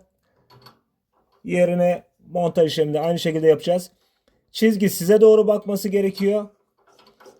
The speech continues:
Ve ondan sonra sıkıyoruz. Boşluğunu aldıktan sonra arkadaşlar üç buçuğa ayarlamıştık ya, üç buçuğa doğru alalım. Daha rahat montajını yapmak için.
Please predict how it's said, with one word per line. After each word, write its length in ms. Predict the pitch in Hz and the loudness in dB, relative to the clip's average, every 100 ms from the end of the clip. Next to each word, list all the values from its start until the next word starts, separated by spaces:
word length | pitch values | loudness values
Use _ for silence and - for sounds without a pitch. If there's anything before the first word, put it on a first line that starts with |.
| _ _ - | _ _ -12
Ve 80 | 175 | -2
ondan 320 | 185 185 180 | -2 0 -2
sonra 480 | 160 160 147 175 180 - _ _ _ _ _ _ _ _ _ _ _ _ _ _ _ - - | 0 -2 0 -2 -4 -10 _ _ _ _ _ _ _ _ _ _ _ _ _ _ _ -20 -20
sıkıyoruz. 720 | - 180 165 113 160 - - _ _ _ _ _ _ _ _ _ _ _ | -8 -2 0 0 -2 -8 -20 _ _ _ _ _ _ _ _ _ _ _
Boşluğunu 420 | 180 202 - 214 | 0 2 2 0
aldıktan 380 | 208 202 208 202 | 0 -2 0 -2
sonra 360 | 180 170 185 180 | 0 -2 -2 -4
arkadaşlar 420 | 175 170 185 165 | -2 0 0 0
üç 280 | 170 202 - | -4 -6 -6
buçuğa 220 | 190 190 | -4 0
ayarlamıştık 460 | 180 180 180 - - | 2 0 -2 -6 -6
ya, 80 | 113 | -4
üç 280 | 196 - | -4 -8
buçuğa 280 | 175 185 156 | -6 -2 0
doğru 180 | 147 131 | 2 2
alalım. 400 | 151 185 196 190 - - _ _ _ _ _ 147 | 2 2 0 -6 -12 -20 _ _ _ _ _ -10
Daha 200 | 147 151 | -4 0
rahat 380 | 156 147 - _ _ _ _ _ _ _ _ _ _ _ _ _ _ _ _ _ _ 131 | 0 -2 -8 _ _ _ _ _ _ _ _ _ _ _ _ _ _ _ _ _ _ -4
montajını 480 | 135 139 147 131 | -2 0 -2 -2
yapmak 320 | 139 139 160 135 | -2 -2 -4 -6
için. 300 | 175 185 | -6 -8